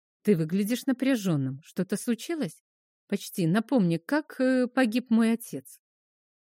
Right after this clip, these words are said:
Разумеется, Элоиза без промедления ответила: «Ничего нового. Роковая охота и возникший из ниоткуда медведь,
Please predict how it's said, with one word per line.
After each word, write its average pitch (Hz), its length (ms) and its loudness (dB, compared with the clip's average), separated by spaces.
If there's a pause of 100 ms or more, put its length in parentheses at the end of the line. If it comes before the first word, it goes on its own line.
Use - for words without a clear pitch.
(760)
Разумеется, 240 560 4
Элоиза 240 440 2
без 202 220 -2
промедления 196 600 2
ответила: 151 640 -8 (180)
«Ничего 165 460 -2
нового. 170 560 -2 (420)
Роковая 202 600 0
охота 165 580 -4 (360)
и 214 100 0
возникший 214 720 2
из 175 100 -2
ниоткуда 190 540 0
медведь, 156 600 -2